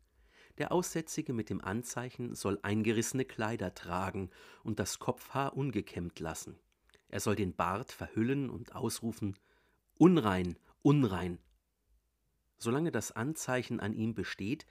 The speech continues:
bleibt er unrein. Er ist unrein. Er soll abgesondert wohnen. Außerhalb des Lagers soll er sich aufhalten. Zeigt sich ein Anzeichen von Aussatz auf einem Kleidungsstück, sei es ein Woll- oder Leinenkleid,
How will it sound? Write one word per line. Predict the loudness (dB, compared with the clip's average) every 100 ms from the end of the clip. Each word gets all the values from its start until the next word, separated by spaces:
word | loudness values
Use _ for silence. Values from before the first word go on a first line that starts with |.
| -20 -18 -6
bleibt | -6 -2
er | -4 0
unrein. | -2 -2 -6 -10 -18 _ -8
Er | -4
ist | -4 -6 -14 _ _
unrein. | -2 0 -2 -4 -8 _ _ _ _ _ _ _ -20 -6
Er | 0
soll | 2 2
abgesondert | -2 -2 0 0 0 -2 -2
wohnen. | -2 -2 -4 -10 _ _ -10
Außerhalb | -2 0 0 0 -2 -2
des | -8 -2
Lagers | 0 0 -2 -6
soll | -8 -6 -4
er | -6
sich | -10 -10
aufhalten. | -10 -10 -12 -12 -14 -18 _ _ _ _ _ _ _ _ _
Zeigt | -8 -6 -4
sich | -6 -4
ein | -4 -2
Anzeichen | -2 -2 -2 -2 -4 -8
von | -6 -4
Aussatz | -2 -2 -4 -8 -8
auf | -12 -10 -8
einem | -6 -8 -2
Kleidungsstück, | 0 0 -2 -2 -4 -4 _ _ -20 -20
sei | -8 -2 -2
es | -2 -6
ein | -10 -10 -4
Woll- | 0 2
oder | 0 -6
Leinenkleid, | -4 -2 -2 -4 -4 -6 -6 -10